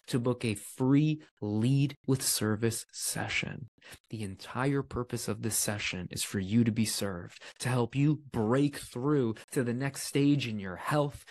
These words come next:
in your wealth, and in your relationships.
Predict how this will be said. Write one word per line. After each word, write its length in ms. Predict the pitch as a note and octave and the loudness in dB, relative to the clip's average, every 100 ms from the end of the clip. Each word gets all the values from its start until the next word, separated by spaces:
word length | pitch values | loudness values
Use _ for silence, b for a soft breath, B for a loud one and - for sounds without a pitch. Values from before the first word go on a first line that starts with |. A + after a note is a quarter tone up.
| B | B
in 120 | - G#2+ | -8 -4
your 160 | F#2+ | -4
wealth, 440 | F#2+ A#2+ D3+ D3 - B B | 0 2 2 0 -4 B B
and 260 | B2+ C3+ B2+ | 0 0 2
in 140 | B2+ | 0
your 100 | A#2 | 0
relationships. 1040 | G#2 G#2 G2+ - G#2 G2 - - - - | -2 -4 -2 -2 -2 -6 -6 -10 -12 -12